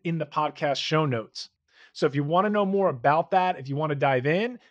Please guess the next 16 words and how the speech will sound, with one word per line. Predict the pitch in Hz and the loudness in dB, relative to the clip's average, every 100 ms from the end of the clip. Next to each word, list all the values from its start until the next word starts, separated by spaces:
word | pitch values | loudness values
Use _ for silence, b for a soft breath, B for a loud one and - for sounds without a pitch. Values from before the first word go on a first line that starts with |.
| - | -2
let | 135 190 | 4 4
me | 185 | 4
know, | 175 170 | 4 2
shoot | 165 196 | 2 -2
me | 165 | -2
a | 147 | 2
message. | 160 165 156 | 2 0 -2
Maybe | 135 160 170 | 0 2 2
we'll | 151 | 0
do | 139 156 | 2 0
a | |
future | 143 170 147 151 143 | 0 -4 -4 -6 -4
episode | 160 165 - 139 135 | -4 -4 -2 -2 -2
exclusively | 127 - - 180 262 - 190 160 | -4 -10 -6 0 0 0 -2 0
about | 135 131 127 - | 0 2 0 2
that. | 131 127 | 2 0